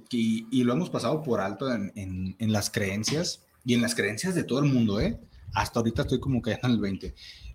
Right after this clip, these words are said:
Cuando hablamos de trascendencia, hablamos de que cuando el cuerpo tras-, eh, más bien, cuando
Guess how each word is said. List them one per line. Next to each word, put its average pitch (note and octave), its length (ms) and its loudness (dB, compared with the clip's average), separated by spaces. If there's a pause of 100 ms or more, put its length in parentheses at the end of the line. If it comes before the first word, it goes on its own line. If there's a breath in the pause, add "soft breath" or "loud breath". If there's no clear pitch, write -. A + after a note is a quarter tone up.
(120)
Cuando C#3 220 6
hablamos C3+ 260 8
de F#3+ 60 6
trascendencia, C#3 800 0 (640)
hablamos A#2 360 4
de C3+ 80 2
que A#2 120 0
cuando A2 320 2
el A2 80 -4
cuerpo F3 340 -2
tras-, - 340 -4
eh, A2 140 -2
más A#2+ 140 2
bien, A#2 100 2
cuando G2 460 -4